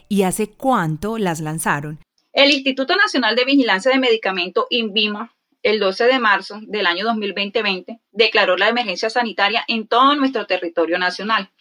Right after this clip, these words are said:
Speaker 2: por causa del covid diecinueve. Y el quince de febrero del año dos mil veinte veintiuno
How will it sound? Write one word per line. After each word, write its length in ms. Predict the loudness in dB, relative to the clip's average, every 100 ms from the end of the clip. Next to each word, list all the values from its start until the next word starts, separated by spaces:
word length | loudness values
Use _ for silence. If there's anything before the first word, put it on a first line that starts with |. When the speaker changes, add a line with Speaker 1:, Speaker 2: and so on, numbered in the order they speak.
| _ _ -2
Speaker 2:
por 180 | -2 2
causa 320 | 0 2 2
del 160 | 2
covid 240 | 2 2 4
diecinueve. 640 | 4 2 -4 -4 -6 -10 _ _ _ _
Y 120 | -2
el 180 | 0 -2
quince 400 | 0 2 2 2
de 160 | 0 0
febrero 400 | -2 0 0 2
del 140 | 2
año 200 | 0 -2
dos 160 | -4 -4
mil 180 | -6 -4
veinte 360 | -4 -2 -2
veintiuno 560 | -2 -4 -2 -2 -2